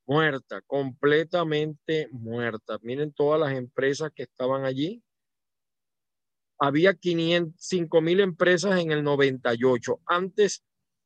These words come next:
de la dictadura, ¿eh? Llegó la dictadura y miren, solo dos mil empresas en funcionamiento de cinco mil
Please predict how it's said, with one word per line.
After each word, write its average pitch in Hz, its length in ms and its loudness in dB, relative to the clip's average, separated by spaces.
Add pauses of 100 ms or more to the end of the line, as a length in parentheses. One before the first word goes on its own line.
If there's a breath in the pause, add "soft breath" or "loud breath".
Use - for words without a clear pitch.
(100)
de 147 120 6
la 143 160 2
dictadura, 113 680 -2 (440)
¿eh? 151 140 -12 (520 soft breath)
Llegó 151 280 6
la 202 140 4
dictadura 185 640 4
y 175 60 -2
miren, 127 380 -4 (1800)
solo 214 320 6
dos 175 220 2
mil 196 300 2
empresas 180 840 0
en 170 220 -4
funcionamiento 147 1000 -4
de 135 140 0
cinco 147 460 -8
mil 107 320 -10